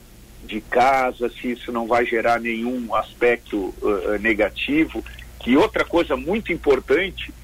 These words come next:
que todo o, ouvinte deve estar sofrendo também, é com relação à saúde mental das pessoas, né? A pressão de, de não tá recebendo, a pressão de ter que tá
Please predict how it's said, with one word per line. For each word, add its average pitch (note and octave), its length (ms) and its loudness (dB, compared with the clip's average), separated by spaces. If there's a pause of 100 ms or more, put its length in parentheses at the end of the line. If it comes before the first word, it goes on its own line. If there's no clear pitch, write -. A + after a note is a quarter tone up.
(280)
que C3 120 0
todo F3+ 500 2
o, B2+ 440 0
ouvinte B2+ 540 -2
deve A#2+ 280 2
estar A#2 260 -2
sofrendo A#2+ 680 -2
também, A#2 440 0 (400)
é - 80 2
com B2+ 200 -2
relação F3 580 2
à - 80 -2
saúde E3 560 0
mental F3+ 540 0
das C#3+ 200 -2
pessoas, G#2 600 -2
né? D3 240 0 (460)
A A2 100 4
pressão E3+ 800 2
de, A#2+ 200 -4
de A2+ 180 -6
não C#3 220 -2
tá B2+ 240 2
recebendo, B2 840 0 (320)
a - 100 2
pressão E3 640 2
de D3 120 -6
ter C3+ 180 0
que - 80 -10
tá C3 200 0